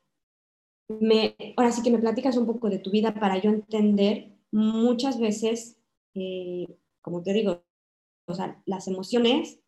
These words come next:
nos dicen padecimientos, o padecimientos te puedo decir emociones. Yo me acuerdo que cuando tenía trece años, mi mamá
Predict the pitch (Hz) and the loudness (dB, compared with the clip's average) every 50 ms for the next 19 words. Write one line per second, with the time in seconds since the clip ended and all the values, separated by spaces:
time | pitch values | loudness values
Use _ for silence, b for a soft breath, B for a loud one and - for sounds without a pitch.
0 | _ _ _ - 196 196 202 202 202 220 214 214 208 226 240 - - - - 190 | _ _ _ 0 0 2 2 2 2 2 0 2 2 2 0 0 0 -4 -4 -4
1 | 180 175 175 175 - 180 180 175 170 170 170 160 - - - - 233 233 226 262 | -4 -4 -4 -6 -6 -6 -4 -4 -4 -4 -6 -8 -10 -10 0 2 2 4 4 4
2 | 247 240 233 254 254 247 226 208 202 214 226 226 - - - - 190 190 190 190 | 2 2 0 2 4 4 4 4 4 2 0 -2 -4 -8 -8 -4 -2 -2 -2 -2
3 | 175 170 - - 175 175 185 190 202 202 285 285 247 214 196 - - _ _ _ | -4 -8 -10 -12 -12 -12 -8 -8 -4 -2 -2 0 0 -2 -4 -6 -10 _ _ _
4 | _ _ _ _ _ _ _ _ _ - 269 302 302 302 302 294 285 269 240 214 | _ _ _ _ _ _ _ _ _ 4 4 4 4 2 0 -2 0 0 4 4
5 | 202 196 196 202 196 208 208 208 208 - 208 254 247 240 - 196 185 185 196 208 | 4 4 4 4 4 4 4 4 2 0 0 2 2 2 0 0 0 2 0 0
6 | 208 196 180 180 175 175 175 175 185 190 208 208 - - | 0 -2 -4 -4 -6 -6 -6 -4 -2 -2 -2 -2 -6 -12